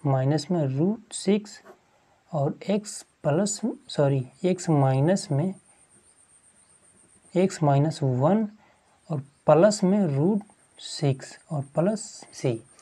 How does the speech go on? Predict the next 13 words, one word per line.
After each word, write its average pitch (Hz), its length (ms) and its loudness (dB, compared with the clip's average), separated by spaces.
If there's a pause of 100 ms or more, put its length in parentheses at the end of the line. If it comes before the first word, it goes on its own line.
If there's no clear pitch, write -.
(360)
तो 135 100 0
यही 139 360 4
इसका 196 320 0 (540)
क्या 220 200 4 (160)
क्यू 214 280 8
का 208 180 8 (260)
वैल्यू 131 380 4
हो 123 120 2
जाएगा। 117 380 -2 (180)
ठीक 208 120 4
है, 160 200 4 (500)
अब 156 120 6
देखिए, 139 320 2